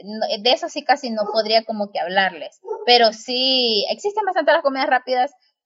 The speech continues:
pero hay lugares, eh, mucho mejores en los que uno puede ir a comer. Por ejemplo, está el lago de Yohoa, que es otro destino turístico de aquí de Honduras, y ahí es especialistas, la gente que vende ahí es especialista como en los pescados.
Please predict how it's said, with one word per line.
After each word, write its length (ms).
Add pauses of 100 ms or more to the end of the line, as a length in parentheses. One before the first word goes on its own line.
(260)
pero 220
hay 160
lugares, 640 (180)
eh, 380
mucho 480
mejores 680 (160)
en 160
los 160
que 120
uno 280
puede 220
ir 140
a 80
comer. 420 (300)
Por 120
ejemplo, 540
está 300
el 60
lago 200
de 160
Yohoa, 340
que 60
es 100
otro 280
destino 420 (240)
turístico 460
de 100
aquí 220
de 80
Honduras, 440 (460)
y 160
ahí 260
es 80
especialistas, 960
la 160
gente 340
que 100
vende 260
ahí 180
es 100
especialista 680
como 160
en 80
los 140
pescados. 640